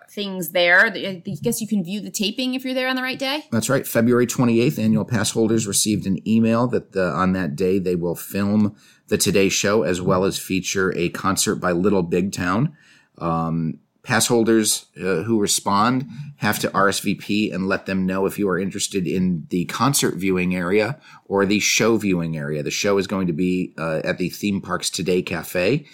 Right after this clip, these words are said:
Speaker 2: And if you v-, view the show, you will not be able to leave the area to view the concert.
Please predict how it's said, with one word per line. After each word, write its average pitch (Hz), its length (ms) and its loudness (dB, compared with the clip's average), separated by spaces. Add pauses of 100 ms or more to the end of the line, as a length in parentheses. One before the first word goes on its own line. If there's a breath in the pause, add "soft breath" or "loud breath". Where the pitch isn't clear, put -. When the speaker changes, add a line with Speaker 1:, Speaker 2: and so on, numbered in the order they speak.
(340 loud breath)
Speaker 2:
And 92 180 0
if 95 180 0
you 98 140 2
v-, 101 200 2
view 110 340 4
the 104 100 2
show, 127 400 4
you 120 180 4
will 101 120 -2
not 104 220 2
be 101 140 0
able 104 160 2
to 95 60 -4
leave 98 240 2
the 98 160 0
area 104 240 4
to 95 60 0
view 101 180 -2
the 95 80 -4
concert. 87 560 -4